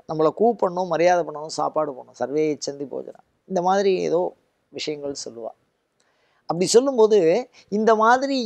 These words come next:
எந்த ஒரு பண்பும் இல்லாத ஒருவன் சிவபெருமான். அதனால தான் அந்த சிரிப்புக்கு அவ்வளோ மரியாதை. என்ன அப்படின்னா,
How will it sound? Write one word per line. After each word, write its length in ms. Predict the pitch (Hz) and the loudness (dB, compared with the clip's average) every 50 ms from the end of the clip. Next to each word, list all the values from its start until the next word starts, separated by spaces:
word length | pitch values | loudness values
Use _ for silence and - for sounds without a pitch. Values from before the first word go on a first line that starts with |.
| 202 180 180 | -6 -2 2
எந்த 520 | 196 214 220 240 269 277 277 285 285 285 285 262 240 | 2 2 2 2 -2 -6 -6 -2 2 4 6 6 6
ஒரு 240 | 233 220 214 208 208 202 - - _ | 6 4 4 6 4 2 2 -2 _
பண்பும் 520 | - 202 208 233 254 269 254 269 285 285 277 254 220 185 | 4 4 4 4 2 -2 -6 -6 -4 -4 -6 -6 -6 -4
இல்லாத 1080 | 180 214 208 226 233 240 240 240 233 233 240 240 240 247 247 247 247 254 262 269 254 269 277 269 254 240 226 | -2 0 0 0 4 6 6 8 8 6 6 4 4 4 4 4 4 4 4 4 6 8 8 8 8 6 2
ஒருவன் 480 | 226 226 226 226 220 220 240 254 277 | 2 4 4 4 2 2 0 -2 -2
சிவபெருமான். 800 | 262 190 - 233 226 240 226 214 220 208 202 190 185 180 156 139 127 _ _ | -2 -2 2 4 6 6 6 6 6 6 6 6 4 4 4 2 -4 _ _
அதனால 300 | - 156 175 196 202 202 | 2 4 6 8 8 8
தான் 140 | 214 240 233 | 8 6 4
அந்த 100 | 220 208 | 4 2
சிரிப்புக்கு 460 | 196 - 214 208 214 175 196 185 185 175 | 2 2 0 -2 -2 -4 2 4 6 6
அவ்வளோ 180 | 180 190 196 170 | 8 6 6 4
மரியாதை. 440 | 165 170 175 190 190 180 156 147 131 - - _ _ _ _ _ _ _ _ - | 4 4 6 6 6 6 6 4 2 0 -4 _ _ _ _ _ _ _ _ -2
என்ன 260 | 147 170 196 202 208 208 208 208 214 220 220 214 214 _ _ _ _ _ _ _ _ _ _ _ _ _ _ _ _ _ _ _ _ - | 0 0 2 2 2 2 2 2 2 0 -2 -6 -10 _ _ _ _ _ _ _ _ _ _ _ _ _ _ _ _ _ _ _ _ -10
அப்படின்னா, 380 | 156 147 147 147 143 131 117 | -8 -6 -6 -8 -8 -12 -16